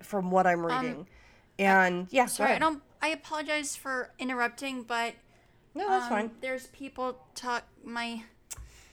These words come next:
Speaker 2: family members are talking right outside my door, and
Speaker 1: Oh,
Speaker 2: they're
Speaker 1: I know, I
Speaker 2: probably
Speaker 1: know.
Speaker 2: talking
Speaker 1: It's fine.
Speaker 2: nonsense, and it's literally
Speaker 1: <laughs>
Speaker 2: picking
Speaker 1: It's
Speaker 2: up
Speaker 1: okay.
Speaker 2: background noise, so
Speaker 1: No,
Speaker 2: maybe
Speaker 1: it's
Speaker 2: when we're
Speaker 1: okay.
Speaker 2: done
Speaker 1: That's
Speaker 2: recording, can you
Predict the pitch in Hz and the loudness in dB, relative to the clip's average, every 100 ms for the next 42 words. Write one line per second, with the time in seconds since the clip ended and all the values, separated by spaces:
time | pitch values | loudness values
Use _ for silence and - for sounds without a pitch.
0 | _ _ _ _ _ - 294 294 277 262 | _ _ _ _ _ -6 -4 -2 -2 -2
1 | 262 254 247 269 262 262 240 202 214 240 | 0 -2 -4 -2 -2 -2 -8 -4 0 0
2 | 226 - 240 226 - 240 226 226 220 214 | -2 -8 -10 -10 -14 -12 -12 -12 -12 -12
3 | 226 233 - 254 247 220 214 170 170 175 | -12 -12 0 4 10 10 10 8 6 6
4 | 180 170 165 170 160 _ _ - - 254 | 6 4 0 0 -6 _ _ -16 -4 -4
5 | 247 262 240 233 226 233 226 226 226 220 | -4 -6 -2 2 2 2 -2 -2 -2 -4
6 | 226 - 214 185 160 - 214 - - 220 | -6 -6 -6 -8 -10 -12 -10 -10 -8 -4
7 | 240 247 240 269 254 302 247 233 240 226 | 0 0 0 -2 -4 0 0 0 2 2
8 | 226 233 226 220 220 226 226 - 214 208 | 2 -2 -2 -2 -2 -4 -4 -4 -4 -4
9 | 208 - - - - 427 440 403 392 262 | -6 -10 -20 -20 -8 0 2 4 4 4
10 | 196 165 277 294 294 - 277 269 269 262 | 4 2 -2 -2 -6 2 2 2 -2 -6
11 | 294 285 277 | -6 -4 -4